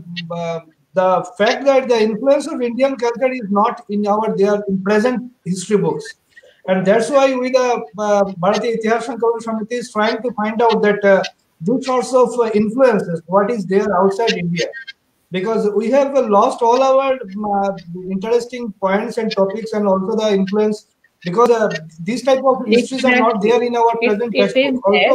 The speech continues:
Speaker 1: from
Speaker 2: but
Speaker 1: the
Speaker 2: we,
Speaker 1: school.
Speaker 2: we didn't, we, we
Speaker 1: Yes.
Speaker 2: haven't learnt it because it was not included in our history books.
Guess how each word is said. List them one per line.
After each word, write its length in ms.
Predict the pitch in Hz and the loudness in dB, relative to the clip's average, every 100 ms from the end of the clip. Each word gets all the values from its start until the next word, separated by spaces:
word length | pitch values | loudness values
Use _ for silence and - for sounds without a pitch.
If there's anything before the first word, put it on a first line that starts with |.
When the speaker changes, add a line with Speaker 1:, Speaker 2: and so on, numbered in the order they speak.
| 269 | 2
Speaker 1:
from 20 | |
Speaker 2:
but 160 | 254 | 2
Speaker 1:
the 80 | 247 208 | 0 -2
Speaker 2:
we, 220 | 240 262 | -4 -4
Speaker 1:
school. 60 | - | -4
Speaker 2:
we 200 | 233 254 | -2 0
didn't, 380 | 262 285 285 - 196 | 2 0 -2 -10 -10
we, 160 | 233 240 | -6 -4
we 140 | 214 254 | 2 4
Speaker 1:
Yes. 60 | |
Speaker 2:
haven't 220 | 247 254 254 | 4 4 2
learnt 380 | 208 202 220 240 | 0 0 -2 -2
it 180 | 214 | -2
because 240 | 220 220 220 | -2 -2 -2
it 140 | 240 | -2
was 160 | 226 214 | -4 -4
not 180 | 226 226 | -6 -6
included 500 | 208 202 190 190 190 | -8 -8 -8 -6 -8
in 140 | 180 | -6
our 200 | 170 262 - _ _ | -6 -6 -10 _ _
history 340 | 202 - - | -20 -14 -8
books. 340 | 180 - _ | -8 -10 _